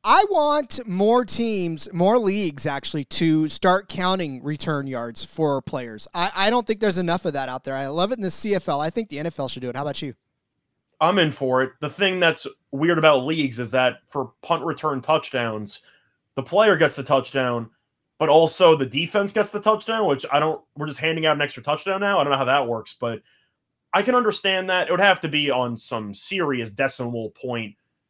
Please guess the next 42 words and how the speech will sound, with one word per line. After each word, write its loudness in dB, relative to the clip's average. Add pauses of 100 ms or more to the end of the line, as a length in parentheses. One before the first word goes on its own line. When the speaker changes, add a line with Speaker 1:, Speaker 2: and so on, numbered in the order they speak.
Speaker 2:
thing, -2
like -2
point -2
something -2
per -8
yard. 2
Like, -4
it -4
would 0
have 4
to -12
be -6
something -4
crazy. -4 (440)
But 2
if -2
you 4
wanna 8
talk 6
about 4
some 0 (320)
random 4
touchdowns 0
that 2
might 4
appear -4
for -8
Dotson, 0 (400)
I 2
think -2
we 0
would 2
agree -4
together 0 (240)
he -6
should 0
be 0
the 0
returner -2
on -4
this -12
team. -20